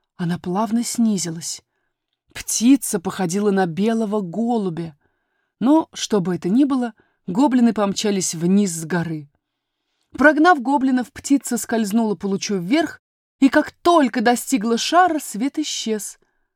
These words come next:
как будто захлопнулось окно. Но гоблины больше не трогали меня ни в ту ночь, ни после.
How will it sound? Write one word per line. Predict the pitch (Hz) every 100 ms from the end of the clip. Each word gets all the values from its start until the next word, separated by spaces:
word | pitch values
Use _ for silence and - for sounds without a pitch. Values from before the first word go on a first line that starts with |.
| _
как | - 175
будто | 202 - 247
захлопнулось | 214 220 202 190 196 196 190
окно. | 190 180 165 147 _ _ _ _ _ _ _ 180
Но | 175
гоблины | 185 226 226 180 160 _ _ _ _ _ -
больше | 156 220 220 226
не | 240
трогали | - 233 277 226 202
меня | 175 170 156 _ _ _ -
ни | 208
в | 214
ту | - 320 330
ночь, | 269 196 - - _ _ -
ни | 196
после. | - 262 240 - 165